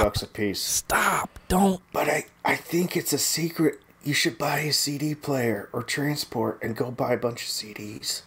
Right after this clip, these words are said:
Speaker 2: You know, you just brought up a good point, and I don't wanna shift gears too quickly here, but we've just kind of discussed one option if you're going down the road of analog as a turntable. And keep in mind,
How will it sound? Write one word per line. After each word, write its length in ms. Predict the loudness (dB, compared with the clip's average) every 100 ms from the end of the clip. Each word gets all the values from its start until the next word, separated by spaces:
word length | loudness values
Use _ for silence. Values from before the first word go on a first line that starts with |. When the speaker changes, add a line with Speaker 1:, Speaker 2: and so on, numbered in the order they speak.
| -6
Speaker 2:
You 160 | 6 8
know, 140 | 8
you 220 | 8 4 4
just 280 | 4 4
brought 160 | 6 6
up 120 | 6
a 40 | 4
good 220 | 4 4
point, 280 | 4 4 6
and 80 | 6
I 60 |
don't 160 | 6 6
wanna 200 | 2 2
shift 320 | 2 0 2
gears 260 | 2 2 2
too 200 | 0 2
quickly 340 | 0 4 2
here, 260 | 6 6 6
but 380 | 6 6 6 2 _ -20 -20 0
we've 180 | 4 4
just 320 | 8 6 6
kind 300 | 2 4 6
of 100 | 4 6
discussed 720 | 4 4 6 6 6 2 -2 -2
one 300 | 4 6 6
option 400 | 6 4 4 4
if 120 | 4
you're 100 | 4
going 220 | 6 6
down 180 | 6 6
the 80 | 6
road 360 | 6 6 4 2
of 100 | 2
analog 520 | 4 4 4 4 4
as 120 | 2 -2
a 60 |
turntable. 800 | 0 2 4 4 4 6 6 4
And 120 | 2 2
keep 260 | 0 2
in 160 | 4 6
mind, 480 | 6 6 6 4